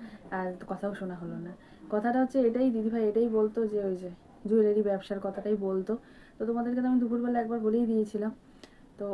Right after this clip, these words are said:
ও তাও একটা সামনাসামনি একবার বলে দিত, কিন্তু সেটা তো আর হলো না, কি আর করা যাবে। তো অনেকক্ষণই ছিলাম বসে থাকতে, থাকতে থাকতে, তারপর তো হলো না। তারপরে তো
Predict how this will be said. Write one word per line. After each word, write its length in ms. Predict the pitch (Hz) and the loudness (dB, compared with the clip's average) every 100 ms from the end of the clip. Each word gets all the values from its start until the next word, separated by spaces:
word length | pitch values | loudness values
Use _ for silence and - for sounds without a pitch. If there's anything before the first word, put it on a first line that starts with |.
| 247 | 0
ও 80 | 269 | 2
তাও 160 | 254 | 2
একটা 180 | 240 240 | 0 -2
সামনাসামনি 460 | 233 214 214 214 208 | -2 -2 -2 -2 -2
একবার 160 | 208 208 | 0 0
বলে 220 | 202 208 | 0 0
দিত, 200 | 185 202 240 - 226 | 0 -2 -4 -6 -10
কিন্তু 440 | 190 185 185 185 175 - - - - - - - - - - - | -8 -4 -4 -4 -8 -18 -20 -20 -20 -20 -18 -20 -20 -14 -14 -4
সেটা 160 | 208 196 | -2 0
তো 80 | 196 | 0
আর 100 | 190 | -2
হলো 240 | 196 202 | 0 0
না, 160 | 196 214 - - - - - | 0 -4 -12 -20 -20 -20 -8
কি 80 | 208 | -2
আর 160 | 196 190 | 0 2
করা 220 | 190 185 | 0 0
যাবে। 240 | 185 190 208 | -2 -2 -2
তো 100 | 196 | -2
অনেকক্ষণই 420 | 196 - 208 214 | -2 -4 -2 -2
ছিলাম 300 | 208 202 208 | -2 -4 -4
বসে 220 | 196 190 | -4 -8
থাকতে, 300 | 196 190 - | -10 -12 -14
থাকতে 340 | 202 185 - 196 | -12 -14 -10 -8
থাকতে, 320 | 190 - 269 - - - 240 247 | -8 -4 -4 -4 -14 -18 -16 -12
তারপর 160 | 196 180 | -12 -8
তো 120 | 185 | -6
হলো 200 | 196 196 | -2 -2
না। 200 | 170 165 - - - - - | -2 -6 -14 -20 -20 -20 -12
তারপরে 440 | 185 180 185 196 | -8 -6 0 0
তো 140 | 190 | 2